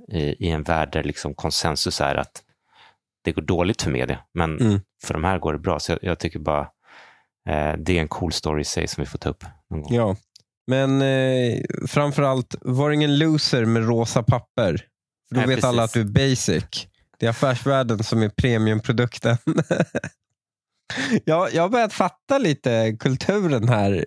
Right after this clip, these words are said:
Speaker 2: bland er
Speaker 1: <laughs>
Speaker 2: finansmänniskor. Det
Speaker 1: Ja, men
Speaker 2: finns
Speaker 1: om
Speaker 2: liksom en hierarkibildning här.
Speaker 1: Ja, men när jag brukar åka till Umeå på styrelsemöte och då, alltså, om jag ser med no-, om jag ser någon med affärsvärlden under armen, då,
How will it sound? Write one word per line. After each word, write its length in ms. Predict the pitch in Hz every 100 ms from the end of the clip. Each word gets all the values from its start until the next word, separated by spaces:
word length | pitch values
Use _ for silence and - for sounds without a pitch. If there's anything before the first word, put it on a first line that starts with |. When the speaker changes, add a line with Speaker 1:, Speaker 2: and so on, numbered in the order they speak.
| -
Speaker 2:
bland 320 | 120 117 104
er 220 | 107 104
Speaker 1:
<laughs> 100 | 104 123
Speaker 2:
finansmänniskor. 840 | 113 101 107 139 135 117 - -
Det 640 | - - - - - -
Speaker 1:
Ja, 20 |
men 160 | 98 160
Speaker 2:
finns 160 | 156 117
Speaker 1:
om 80 |
Speaker 2:
liksom 240 | 110 113 123
en 100 | 120
hierarkibildning 1080 | 139 127 127 - 143 120 160 156 117 95 98
här. 180 | 92 - _ _ _ _ -
Speaker 1:
Ja, 100 | 107
men 140 | 107
när 200 | 107 107 110 - _ _ _
jag 100 | 104
brukar 200 | 98 98
åka 180 | 95 95
till 160 | - 101
Umeå 300 | 95 87 80
på 160 | - 90
styrelsemöte 720 | - 92 85 95 90 - 82
och 180 | 82 - _ _ - 98
då, 280 | 95 87 - _ _ _ _
alltså, 160 | 98 92 90 170 - -
om 120 | 107
jag 100 | 92
ser 240 | - 117
med 140 | 98 92
no-, 120 | 104
om 140 | 110 104
jag 80 | 95
ser 160 | 123
någon 240 | 101 92 95 _ _ _ _ 101
med 320 | 90 87 - - _ _ -
affärsvärlden 800 | - 113 95 - 107 104 87
under 200 | 87 85
armen, 380 | 104 92 - - 131 90
då, 260 | 95 87